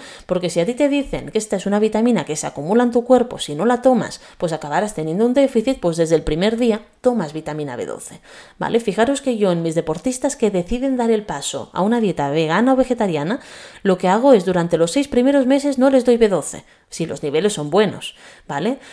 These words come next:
Pero luego cuando dicen, "Sí, sí, quiero seguir con esta alimentación", entonces sí, entonces les digo, "Muy bien, pues ahora para siempre tienes que tomar esta vitamina", porque además es una vitamina que su déficit puede provocar problemas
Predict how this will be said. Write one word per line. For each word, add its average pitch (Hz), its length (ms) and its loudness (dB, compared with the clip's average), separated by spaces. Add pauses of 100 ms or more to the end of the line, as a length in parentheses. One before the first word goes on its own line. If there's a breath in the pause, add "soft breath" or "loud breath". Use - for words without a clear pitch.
(160 loud breath)
Pero 190 200 2
luego 285 300 4
cuando 269 220 4
dicen, 233 320 2
"Sí, 285 120 -4
sí, 269 280 -4
quiero 285 200 -2
seguir 285 400 0
con 247 220 2
esta 269 220 0
alimentación", 180 680 -2
entonces 269 420 -6
sí, - 340 -8
entonces 220 360 0
les 175 120 -6
digo, 135 180 -6
"Muy 180 180 -4
bien, - 200 -18
pues 175 140 -10
ahora 190 460 2 (120)
para 190 220 0
siempre 311 500 0
tienes 269 460 0
que 180 100 -2
tomar 196 420 0
esta 180 320 -2
vitamina", 170 540 -4 (160 loud breath)
porque 180 220 -4
además 147 340 -6
es 185 160 -6
una 196 120 -2
vitamina 185 460 -4
que 175 140 -8
su 226 180 0
déficit 185 440 -4
puede 190 180 -2
provocar 180 440 -2
problemas 170 560 0